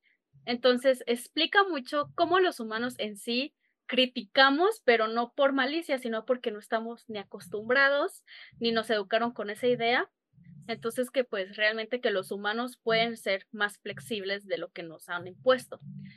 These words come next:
Y eso fue un mensaje como que muy obvio, pero ya que lo,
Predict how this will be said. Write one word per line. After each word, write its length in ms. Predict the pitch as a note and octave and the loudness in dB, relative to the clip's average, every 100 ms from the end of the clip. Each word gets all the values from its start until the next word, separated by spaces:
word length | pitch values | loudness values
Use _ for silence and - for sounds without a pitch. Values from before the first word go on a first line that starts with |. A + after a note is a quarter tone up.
| - - | -20 -6
Y 60 | - | -2
eso 180 | E4 F4 | 0 2
fue 140 | F#4+ | 2
un 60 | E4+ | 2
mensaje 420 | F#4 F4+ F4 F4 | 2 2 2 0
como 260 | E4 A#3+ | -2 -2
que 380 | - G3+ F#3+ E3+ A#3+ | -4 -4 -2 -2 0
muy 300 | C4 D#4 D#4 | 0 2 4
obvio, 320 | D4 D#4 F#4+ C#5+ _ - - - - - - | 2 4 2 0 _ -16 -12 -10 -12 -6 4
pero 340 | C#4 C4+ B3+ | 8 8 8
ya 240 | B3 C4 - | 6 4 2
que 120 | A4 | 0
lo, 280 | G#4 B3 | 2 2